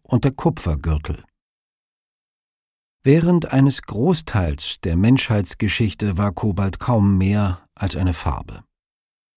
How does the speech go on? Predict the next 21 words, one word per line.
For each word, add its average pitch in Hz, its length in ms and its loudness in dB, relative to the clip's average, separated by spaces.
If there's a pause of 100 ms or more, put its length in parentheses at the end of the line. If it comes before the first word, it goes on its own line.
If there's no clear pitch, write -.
(160)
Bereits 98 320 0
im 104 120 2
Perserreich 90 840 0 (280)
und 110 160 -6
in 107 120 0
der 104 120 2
Ming-Dynastie 107 1000 2 (280)
wurde 151 220 0
Kobalt 143 460 0
zur 143 180 2
Herstellung 123 640 2
von 98 320 2
blauen 113 460 2
Pigmenten 113 680 2
in 82 140 -2
der 95 140 -2
Kunst 131 500 2 (400)
und 135 180 -6
in 147 120 -2
Töpferwaren 73 760 -2
verwendet. - 600 -8